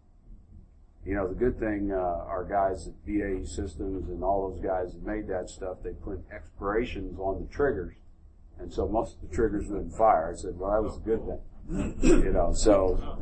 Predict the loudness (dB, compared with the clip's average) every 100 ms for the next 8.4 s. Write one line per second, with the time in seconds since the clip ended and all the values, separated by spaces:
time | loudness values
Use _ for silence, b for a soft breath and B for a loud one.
0 | 2 6 8 8 6 6 10 12 12 10
1 | 6 4 4 4 4 2 2 2 4 2
2 | 0 -2 -2 -2 -4 0 0 0 -2 -6
3 | -10 b b -12 -8 -6 -4 -6 2 2
4 | 2 -4 -8 -2 2 2 2 -2 -2 -4
5 | -4 -2 -2 -4 -14 -20 -6 4 4 4
6 | 0 -4 -6 -4 -4 -8 -16 -16 -10 -8
7 | -6 -2 2 4 4 4 0 -2 -8 -6
8 | -6 -4 -4 -6